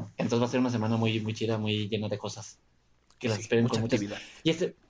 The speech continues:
Speaker 1: y este la pueden ver en tu canal de YouTube, ¿que cuál es?
Speaker 2: Es Germán, eh, youtube punto com diagonal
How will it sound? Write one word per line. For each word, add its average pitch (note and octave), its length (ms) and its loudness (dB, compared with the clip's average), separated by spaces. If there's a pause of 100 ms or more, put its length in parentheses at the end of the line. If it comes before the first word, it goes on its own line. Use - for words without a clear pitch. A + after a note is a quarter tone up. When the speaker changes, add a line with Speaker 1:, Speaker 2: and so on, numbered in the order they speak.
(140)
Speaker 1:
y D#3 60 0
este D#3+ 140 0
la E3 80 2
pueden D3+ 260 2
ver D3 100 4
en D3 120 2
tu C#3+ 100 0
canal B2 240 2
de C3 80 2
YouTube, C3 240 2
¿que B2+ 120 2
cuál B2 160 2
es? - 280 -4 (680)
Speaker 2:
Es G#2 340 -4
Germán, A#2 680 -4
eh, A#2+ 100 -4
youtube C#3 300 -4
punto D3+ 240 -8
com B2+ 160 -6
diagonal A2 500 -4